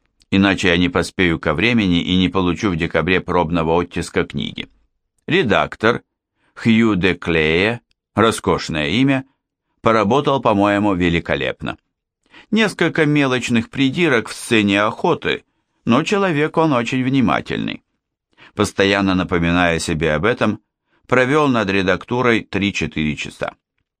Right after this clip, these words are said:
В шесть отправился в Совой, чтобы встретиться с Кимом перед премьерой Евровидения.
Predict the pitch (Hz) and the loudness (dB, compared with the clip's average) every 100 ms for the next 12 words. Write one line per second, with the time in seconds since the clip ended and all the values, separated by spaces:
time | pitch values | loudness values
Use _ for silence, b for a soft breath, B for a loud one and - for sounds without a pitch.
0 | _ _ _ _ _ _ _ - 107 104 | _ _ _ _ _ _ _ -4 0 0
1 | - - - _ _ _ b b - 92 | -2 -14 -20 _ _ _ b b -2 -2
2 | - 165 190 185 170 160 - 147 92 76 | 0 0 0 -2 -2 -4 -2 0 0 -2
3 | 67 - - 92 82 85 - 104 110 107 | -2 -6 -6 -2 0 -2 -2 -4 -2 -4
4 | - - - - - 139 147 113 - - | -4 -4 -4 -6 -10 -6 0 0 0 -2
5 | 90 82 - 82 85 98 98 92 - 92 | -2 -2 -4 -2 0 0 2 0 -2 -2
6 | 87 90 76 65 - 53 50 50 | 0 0 -2 -6 -8 -8 -8 -10